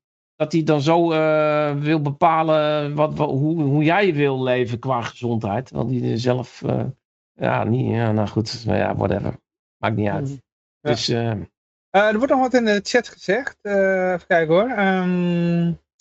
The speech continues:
Speaker 1: Ja, s-
Speaker 2: eh, oh ja, Ethically Speaking, die zegt, eh, eh, trouwens kreeg ik bericht van, eh, Peter dat hij eraan komt. Eh, "Ik stem niet, want ik wil, eh, niet met geweld mijn mening aan een ander, eh, opleggen." Nou,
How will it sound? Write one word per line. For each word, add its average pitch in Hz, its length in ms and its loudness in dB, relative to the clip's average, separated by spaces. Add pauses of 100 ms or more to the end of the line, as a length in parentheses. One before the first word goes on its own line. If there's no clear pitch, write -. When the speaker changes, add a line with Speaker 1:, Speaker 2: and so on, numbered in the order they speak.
(260)
Speaker 1:
Ja, 143 180 -2
s- - 100 -8
Speaker 2:
eh, 170 380 2 (460)
oh 185 120 2
ja, 185 60 2
Ethically 190 340 0
Speaking, 170 460 -4
die 147 100 -2
zegt, - 300 -2
eh, 165 320 4
eh, 185 120 0
trouwens 208 280 2
kreeg 202 120 2
ik - 60 -12
bericht 190 280 0
van, 180 200 -4
eh, 175 120 -2
Peter 180 280 -2
dat 170 160 -2
hij 165 100 -2
eraan 160 300 0
komt. 165 320 -4 (460)
Eh, 170 320 2
"Ik 214 100 0
stem 175 320 2
niet, 208 300 -2
want 180 420 0
ik 160 340 -2
wil, 160 480 0
eh, 151 500 0
niet 165 340 -2
met 160 220 0
geweld 156 600 2 (300)
mijn 151 380 0
mening 156 500 0
aan 151 340 0
een 143 220 -2
ander, 147 520 0 (360)
eh, 135 340 0
opleggen." 147 500 2
Nou, 127 280 -2